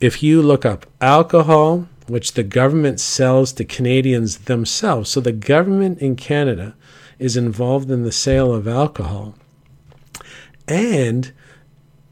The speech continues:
they allow the sale of cigarettes, and they totally have no restrictions on chemically laced, poisonous junk food,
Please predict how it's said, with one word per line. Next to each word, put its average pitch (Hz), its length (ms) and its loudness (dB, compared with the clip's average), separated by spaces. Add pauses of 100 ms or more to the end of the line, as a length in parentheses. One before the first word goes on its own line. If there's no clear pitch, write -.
(160)
they 120 180 2
allow 123 400 2
the 156 120 -4
sale 143 340 2
of 135 80 2
cigarettes, 120 800 -4 (480)
and 139 720 2
they 120 480 2 (260)
totally 170 540 6
have 127 280 0
no 135 260 0
restrictions 147 800 0
on 110 340 -6 (240)
chemically 170 520 -2
laced, 135 440 0
poisonous 147 480 0
junk 131 320 -2
food, 117 320 -6